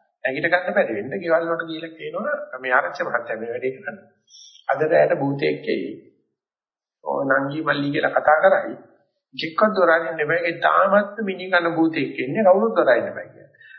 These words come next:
අර මිනිහා මිනිහ ගලව ගන්න බැරුව ගෙදර ගිහිල්ලා ගෑනිට කතා කරනවා. "අනේ වදේ ඇල්පන් දොර" කියලා. ගෑණි බය වෙනවා. හරි තමයි කියලා බලනකොට ඇත්ත කතාව දොර වහගන්නවා. නැන්දම්මලා ගෙදරට යනවා. මාමලා ගෙදරට යනවා.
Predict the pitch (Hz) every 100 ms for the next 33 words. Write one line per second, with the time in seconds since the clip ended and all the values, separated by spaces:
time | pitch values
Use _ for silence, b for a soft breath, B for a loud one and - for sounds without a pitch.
0 | - 170 196 196 190 185 175 165 170 165
1 | 160 156 156 - 214 170 165 160 151 196
2 | 185 165 165 160 147 147 135 143 165 165
3 | - 135 139 143 135 151 135 - 165 139
4 | 139 - 135 - _ _ _ _ _ _
5 | _ - 107 240 233 139 131 131 107 110
6 | 76 67 - - _ _ _ - 139 170
7 | 147 151 175 160 - 131 135 - 190 143
8 | - - - - 156 220 214 B B B
9 | - 151 123 95 87 - - - 151 147
10 | 139 135 123 117 110 107 - - _ _
11 | b b - 165 165 147 131 127 - 110
12 | 107 107